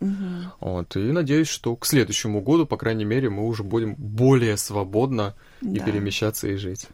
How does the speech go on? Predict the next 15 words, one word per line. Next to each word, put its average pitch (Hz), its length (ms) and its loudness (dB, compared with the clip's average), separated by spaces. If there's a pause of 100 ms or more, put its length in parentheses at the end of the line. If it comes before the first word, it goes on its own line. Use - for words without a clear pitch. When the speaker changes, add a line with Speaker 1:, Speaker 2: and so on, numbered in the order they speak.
Speaker 1:
М, 196 220 -4
конечно. 180 440 -8 (220)
Давайте 247 340 -2
немножко 214 280 -6
вернемся 214 480 -2
еще 185 180 -4
к - 160 -6 (240)
изначальной 196 600 -4
нашей 175 280 -4
теме, 277 400 0
к 202 40 -2
медицинскому 185 640 -4
туризму. 202 500 0 (420)
Часто 320 380 -2
пишут 285 460 -2